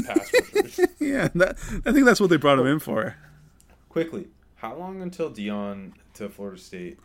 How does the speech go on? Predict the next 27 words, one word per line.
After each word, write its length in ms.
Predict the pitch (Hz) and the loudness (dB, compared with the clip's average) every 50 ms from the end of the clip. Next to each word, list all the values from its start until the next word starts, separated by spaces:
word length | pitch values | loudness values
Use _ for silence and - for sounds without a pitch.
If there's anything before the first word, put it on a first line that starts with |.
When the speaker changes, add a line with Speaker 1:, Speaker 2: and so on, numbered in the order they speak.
| _ _ _ _ _ _ _ _ | _ _ _ _ _ _ _ _
Speaker 1:
happens? 460 | 107 87 76 - - - - - - _ - 110 123 - | -18 -18 -18 -18 -20 -20 -20 -20 -20 _ -20 -20 -20 -20
He, 240 | - 127 104 98 110 | -18 -18 -18 -18 -18
he, 180 | 113 127 127 - | -16 -16 -16 -16
he 200 | - 107 135 131 | -16 -18 -20 -16
beat 200 | 165 190 180 - | -16 -16 -18 -18
Florida 360 | _ - 120 113 117 123 127 | _ -14 -12 -12 -10 -8 -8
A 220 | 123 127 127 123 | -8 -8 -10 -10
and 80 | 120 107 | -10 -10
M, 260 | 101 98 95 92 90 - | -12 -12 -12 -16 -16 -16
who 80 | 117 | -14
they 100 | 104 123 | -14 -14
struggled 360 | 117 - - 110 107 104 123 127 | -14 -14 -14 -14 -14 -14 -14 -14
with 160 | 147 - - | -16 -16 -16
last 420 | 90 90 87 87 87 104 107 - - | -14 -12 -12 -10 -10 -12 -14 -14 -16
year. 180 | 143 151 165 175 | -16 -16 -16 -14
Speaker 2:
Yeah. 280 | - - - - - - - - | -14 -12 -12 -12 -14 -16 -18 -18
Speaker 1:
He 60 | - 120 | -20 -18
beat 180 | 113 135 139 | -18 -16 -14
them 100 | 180 185 175 | -14 -14 -14
fifty-nine 840 | - - - - 131 123 - - 131 131 127 123 120 117 113 110 107 _ _ _ _ - | -14 -18 -18 -14 -14 -14 -14 -14 -16 -14 -12 -12 -10 -12 -12 -14 -16 _ _ _ _ -20
three 380 | - 92 92 95 92 92 85 | -20 -18 -16 -14 -12 -12 -12
on 180 | 78 78 76 - | -14 -14 -18 -20
Saturday. 600 | - - 82 82 80 - 85 85 - - - - | -20 -20 -18 -20 -20 -20 -20 -20 -20 -20 -16 -8
Speaker 2:
Well, 320 | - 170 185 208 220 - _ - | -2 0 2 2 2 0 _ -10
I, 140 | - - - - _ - | -10 -10 -10 -10 _ -14
I 80 | - - | -12 -10
feel, 220 | - - 302 480 | -4 -2 -2 -2